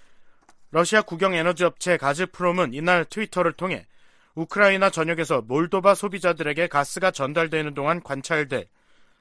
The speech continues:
불균형이 계속되고 있다고 주장했습니다. 그러면서 이 같은 불균형이 계속될 경우 가즈프롬은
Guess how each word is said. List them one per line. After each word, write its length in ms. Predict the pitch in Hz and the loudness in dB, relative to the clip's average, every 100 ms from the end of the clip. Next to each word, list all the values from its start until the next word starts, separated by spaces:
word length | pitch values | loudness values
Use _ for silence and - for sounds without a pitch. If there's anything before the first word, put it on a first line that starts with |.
| _ - | _ -8
불균형이 600 | 156 165 202 185 151 117 | -4 -2 -2 0 -2 -4
계속되고 580 | 147 151 180 180 160 | -4 -4 -4 -2 -2
있다고 300 | 156 147 143 | -2 -4 -4
주장했습니다. 760 | 160 151 151 135 - 113 92 - - - _ - - - - | -4 -2 -2 -4 -10 -12 -14 -20 -20 -20 _ -20 -20 -20 -6
그러면서 500 | 180 190 196 208 123 _ - | -2 0 0 0 -2 _ -14
이 100 | 160 | -2
같은 320 | 208 214 220 | 0 0 -2
불균형이 560 | 170 170 214 208 208 220 | -2 -2 0 0 0 -4
계속될 560 | - 151 208 - 185 | -4 -6 -6 -6 -6
경우 320 | - 175 165 - - - | -4 -6 -6 -12 -20 -6
가즈프롬은 680 | 151 156 196 190 190 170 | -4 -4 -4 -2 0 -2